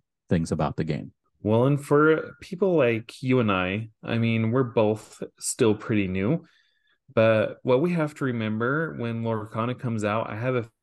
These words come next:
Speaker 2: feeling there's going to be a lot of new people coming into play. And I am reminded of this every so often in the Discord. People will complain about the news or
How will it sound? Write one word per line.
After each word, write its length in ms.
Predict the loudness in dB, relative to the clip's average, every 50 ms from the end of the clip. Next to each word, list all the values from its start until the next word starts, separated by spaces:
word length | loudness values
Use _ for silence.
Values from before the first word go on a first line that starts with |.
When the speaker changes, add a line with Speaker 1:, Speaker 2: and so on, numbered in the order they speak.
| _ -18 _
Speaker 2:
feeling 340 | -6 -4 -4 -2 -2 -2 -2
there's 200 | -2 -2 -4 -4
going 240 | -6 -6 -4 -4 -2
to 40 | -2
be 120 | 0 0
a 60 | 0
lot 600 | 0 0 0 0 2 2 2 0 -2 -6 -14 -20 -20 -20 -20 -20 -4 _
of 140 | -2 0 0
new 140 | -2 -2
people 560 | -4 -8 -8 -8 -6 -2 0 0 0 -2 -4 -10 _ _ _ _ _
coming 220 | -6 -4 -2 0 0
into 400 | 0 -2 -2 -6 _ -10 -10 -10
play. 500 | -10 -12 -16 -16 _ _ -8 -8 -8 -8 -10 _ _ _ _ _ _ _ _ _ _
And 500 | -2 0 0 2 2 0 0 -2 -4 -6 -8 -12 -8 -6
I 200 | -4 -2 0 0 0 0 0 0 -2 -4 -6 -8 -6
am 160 | -4 -2 -2
reminded 480 | 0 0 0 0 0 0 0 0 0
of 140 | 0 0 0
this 420 | 0 0 0 -2 -4 -8 -10 -12 -14 _ _ _
every 220 | -2 0 0 0 0
so 180 | 0 0 2
often 380 | 2 2 0 -2 -6 -6 -4 -4
in 100 | -2 -2
the 80 | -2
Discord. 640 | 0 0 -2 -2 -4 -6 -2 0 2 2 2 0 -2 -8 _ _ _ _ _ _ _
People 200 | -4 -2 0 2
will 100 | 0 0
complain 440 | 0 -4 -8 -10 -8 -6 -4 -4 -4
about 540 | -2 0 0 0 0 -2 -4 -6 -10 -10 -8
the 80 | -6 -4
news 520 | -2 -2 -2 -2 0 0 0 0 0 0
or 300 | 0 0 0 -2 -4 -6